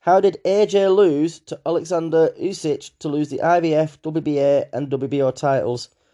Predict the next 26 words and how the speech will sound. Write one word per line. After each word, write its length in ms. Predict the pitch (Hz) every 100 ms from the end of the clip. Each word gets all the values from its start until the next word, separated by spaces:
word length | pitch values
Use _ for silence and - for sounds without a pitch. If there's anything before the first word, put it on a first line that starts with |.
| _
So 120 | _ 143
in 20 |
other 100 | 131
words, 180 | 135 131
was 100 | 131
it 120 | 135
a 40 |
T 240 | 139 - 147
K 220 | - 143
O, 260 | 139 139 131
a 80 |
knockout, 720 | 131 139 139 147 139 135 135 _ _ _ _ _
judge's 340 | 147 139 147
decision, 600 | 147 139 147 139 143 139
unanimous 420 | 139 135 147 143
decision, 760 | 139 143 151 143 139 139 143 139
split 360 | 139 - 147
decision? 560 | 135 135 151 139 147 139 _ _ _ _ _ _ _ _ _ _ _ _ _
How 260 | 180 208
did 320 | 202 190 175 -
A 220 | 160 190
J 220 | 175 196 185
lose 320 | 147 151 151
to 140 | 147
Alexander 520 | - 175 160 170 160 -
Usyk 560 | 139 175 - 147 -